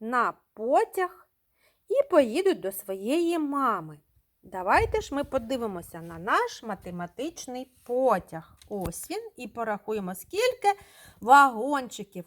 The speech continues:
в цьому потязі. Один, два, три, чотири, п'ять, шість. А козеняток, пам'ятаєте, скільки було?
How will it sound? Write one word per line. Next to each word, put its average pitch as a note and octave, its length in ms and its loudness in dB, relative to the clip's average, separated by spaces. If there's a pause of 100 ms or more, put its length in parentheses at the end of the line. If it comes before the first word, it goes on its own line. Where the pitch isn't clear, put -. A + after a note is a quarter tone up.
(140)
в - 200 -20
цьому D#4 400 -4
потязі. A3 760 -10 (1200)
Один, B3+ 720 6 (320)
два, A3 640 0 (380)
три, B3 440 -6 (400)
чотири, B3 1040 -6 (640)
п'ять, C#4+ 520 0 (540)
шість. - 800 -12 (1400)
А B3+ 140 4
козеняток, D4 960 0
пам'ятаєте, G3+ 840 2 (120)
скільки G#3+ 500 -6
було? E3 400 -12